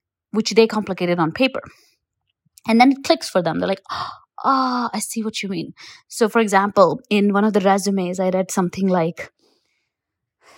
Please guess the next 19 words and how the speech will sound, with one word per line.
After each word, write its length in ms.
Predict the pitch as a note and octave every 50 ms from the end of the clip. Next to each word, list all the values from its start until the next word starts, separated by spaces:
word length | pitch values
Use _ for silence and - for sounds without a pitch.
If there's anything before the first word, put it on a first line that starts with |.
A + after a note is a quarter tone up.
| _ _ _ - -
it 80 | - A#3+
was 120 | A#3+ A3
a 40 | A3+
very 240 | G#3 C#4 D#4 - -
abstract 560 | G3+ F#3+ F#3+ - - - - F#3+ F3 F#3 -
sentence, 600 | - - F3+ F#3 F#3 - F3 E3 E3+ F3 - -
uses, 580 | G#3 A3 A3+ A#3 G#3 G#3 A3+ A3+ G#3 G#3 G3 - - _ _ _ _ _ _ _ _
um, 400 | - G3+ G3+ F#3+ F#3 F#3 F#3+ F#3+ - _ _ -
leads 760 | G#3+ A3 A3 C4+ C#4 C#4 C#4+ C#4 - - - - - - - _ _ _ _ _ _ _ _ _ _ _ _ _ _ _ -
complex 1080 | - A3+ A#3 A3+ - A#3 A3 A3 A3 - - - - - - - - - - - _ _ _ _ _ _ _ _ _ _ _ _ _ _ _ _ _ _ _ _ _ _ _
projects 800 | - - A#3+ G3+ F#3+ F#3 F#3+ G3 F3+ F3 F3+ - - - - - -
using 600 | G3 G3+ G#3 G#3 F3+ G3 G3+ F#3 F#3 F#3+ F3+ - _ _ _ -
business 420 | A3 B3 A#3+ B3+ C4 B3+ B3 - -
acumens 920 | - G#3 G3 G3 - - A3 G3 G3+ F#3 F3 F3+ F3+ F3+ F#3 F3 - - - _
in 200 | - G3+ F#3+ F#3+
different 500 | F3+ G3 G3 - - A3+ A3 G#3+ G#3+ G#3+
strategic 840 | - - - G3 - - G3 G3 F#3 F3+ G3 G3 F3+ - - - - _ - _ _ _ _ _ -
capacities 920 | G#3 G3 - G3 F#3+ F#3+ G3+ - - G3 - G#3 F#3+ F#3+ F#3+ F#3+ F#3 -
for 680 | - - - G3 F3+ F#3 F#3 F3+ F3+ F3+ F3+ F3+ F#3+ -